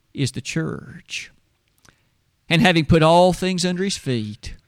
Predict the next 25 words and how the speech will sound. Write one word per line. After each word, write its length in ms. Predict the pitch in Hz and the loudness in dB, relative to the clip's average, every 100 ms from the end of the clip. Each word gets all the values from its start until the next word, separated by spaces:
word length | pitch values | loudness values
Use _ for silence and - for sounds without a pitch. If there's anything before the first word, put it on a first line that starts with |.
| _ - _ _ _ | _ -20 _ _ _
and 120 | 165 | 0
gave 220 | 180 190 - | 2 2 2
him 200 | 202 196 | 0 2
to 120 | 180 | 4
be 160 | 175 165 | 4 6
head 240 | 190 196 | 4 4
over 240 | 180 170 | 2 4
all 240 | 185 202 208 | 6 8 6
things 500 | 208 202 196 202 190 | 2 -2 -2 -6 -8
to 100 | 170 | -8
the 80 | 156 | -8
church, 600 | - 208 208 175 - - | -6 -4 -2 -4 -8 -8
which 240 | 156 - | -8 -6
is 280 | 175 208 202 | -4 -4 -4
his 160 | 226 214 | -6 -4
body, 600 | 185 180 151 127 117 117 _ _ _ _ _ _ _ | -4 -4 -6 -8 -12 -14 _ _ _ _ _ _ _
the 100 | 143 | -8
fullness 400 | 135 170 170 170 | -2 2 4 4
of 100 | 170 | 4
him 220 | 156 165 143 | 4 2 0
that 100 | - | -4
filleth 320 | 156 131 123 | -4 -4 -4
all 220 | 123 117 | -4 -2
in 100 | 113 | -2
all." 600 | 127 127 120 - 120 131 | -2 -4 -8 -12 -14 -14